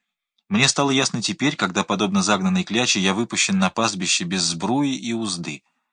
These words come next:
Если ничего особенного не случится, то я не вернусь под ярмо до начала сентября.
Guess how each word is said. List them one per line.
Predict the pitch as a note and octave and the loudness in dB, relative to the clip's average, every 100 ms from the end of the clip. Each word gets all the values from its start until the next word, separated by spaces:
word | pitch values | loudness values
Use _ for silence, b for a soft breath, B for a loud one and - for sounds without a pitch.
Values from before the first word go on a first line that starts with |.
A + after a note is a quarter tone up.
| _ _ _ _ _ _ _ _ _ _ | _ _ _ _ _ _ _ _ _ _
Если | G2 E3 - D#3 | 0 2 4 4
ничего | D#3 D#3 D#3 | 4 6 6
особенного | D3 D#3+ D3 C#3+ C#3 | 6 4 2 0 0
не | C3+ | 0
случится, | - C#3+ - E3+ - D#3 - _ _ _ _ _ _ | 0 0 0 0 -2 -2 -14 _ _ _ _ _ _
то | A2+ | -4
я | A2+ C3+ | 0 0
не | C3 | 2
вернусь | B2 A#2+ B2+ - | 2 2 -2 -2
под | A#2+ | -2
ярмо | G#2+ A2+ A#2 C#3 | 2 2 0 0
до | A#2 | 0
начала | F#2 - A2+ | 0 0 -2
сентября. | A2 G2+ - E2 D#2 | -4 -6 -6 -8 -8